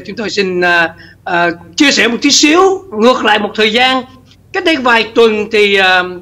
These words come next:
quý vị cũng đã xem những cái chương trình của Michael Show với lại, à,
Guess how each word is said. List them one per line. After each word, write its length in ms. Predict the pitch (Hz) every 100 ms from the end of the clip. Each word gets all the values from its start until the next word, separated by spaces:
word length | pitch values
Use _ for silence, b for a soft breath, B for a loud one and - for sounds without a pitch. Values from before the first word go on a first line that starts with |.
| -
quý 80 | 381
vị 100 | 294
cũng 200 | 208 262
đã 140 | 208 214
xem 380 | - 262 262 254 B B B -
những 140 | 190
cái 100 | 262 -
chương 200 | 254 -
trình 240 | 208 185
của 100 | 202
Michael 320 | 233 220 208
Show 400 | 175 - 220 220
với 180 | 208 247
lại, 440 | 277 185 160 170 170
à, 280 | 170 165